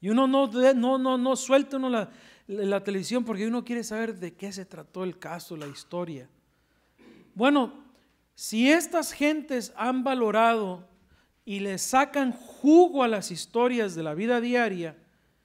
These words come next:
nosotros deberíamos sacarle jugo a las historias de la Biblia.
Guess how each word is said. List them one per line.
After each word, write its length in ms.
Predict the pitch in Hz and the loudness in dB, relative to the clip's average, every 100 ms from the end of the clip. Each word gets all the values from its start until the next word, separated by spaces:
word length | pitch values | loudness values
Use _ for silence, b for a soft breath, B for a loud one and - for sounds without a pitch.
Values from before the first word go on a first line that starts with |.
| _ _ _ _ - | _ _ _ _ -14
nosotros 520 | 165 220 226 247 208 | -6 -4 -4 -4 -4
deberíamos 460 | 190 196 214 214 | -4 -2 -4 -6
sacarle 420 | 185 170 190 196 175 | -8 -8 -6 -6 -8
jugo 340 | - 226 220 | -8 -6 -4
a 40 | |
las 140 | 175 147 | -6 -8
historias 380 | 139 185 185 165 | -14 -8 -8 -6
de 80 | |
la 120 | 143 135 | -8 -10
Biblia. 300 | 135 123 | -12 -14